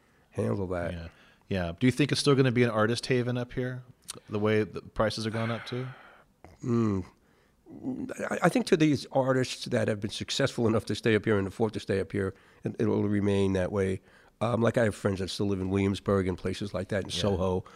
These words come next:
Speaker 2: Sure.
Speaker 1: Um, maybe they held on to the apartments 'cause they could, they got them so cheaply back in the day.
Speaker 2: Right. Well, artists are savvy people, so they find a way
Speaker 1: Yeah,
Speaker 2: usually.
Speaker 1: yeah, yeah.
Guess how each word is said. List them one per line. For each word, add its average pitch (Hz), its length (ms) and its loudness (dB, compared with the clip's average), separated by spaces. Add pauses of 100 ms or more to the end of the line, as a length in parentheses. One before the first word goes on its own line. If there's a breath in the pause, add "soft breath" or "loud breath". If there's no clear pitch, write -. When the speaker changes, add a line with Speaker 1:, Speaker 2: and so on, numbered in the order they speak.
Speaker 2:
Sure. - 200 -2
Speaker 1:
Um, 107 480 2
maybe 120 220 4
they 107 100 4
held 104 160 0
on 101 140 2
to 101 80 -2
the 90 60 -4
apartments 98 340 -4
'cause 98 120 -4
they 95 140 -2
could, - 220 -10 (180)
they 95 140 -4 (260)
got 95 160 -2
them - 100 -6
so - 160 -8
cheaply 107 360 -8
back 95 260 -6
in 95 80 -6
the 92 80 -6
day. 95 120 -4
Speaker 2:
Right. 80 320 -2
Well, 104 100 -2
artists 143 260 0
are 113 40 -4
savvy 82 340 -2
people, 73 380 -8
so - 120 -8
they 92 80 -4
find 92 280 -4
a 80 40 -4
way 80 160 0
Speaker 1:
Yeah, 92 360 2
Speaker 2:
usually. 87 120 -2
Speaker 1:
yeah, 82 140 -2
yeah. 82 240 -4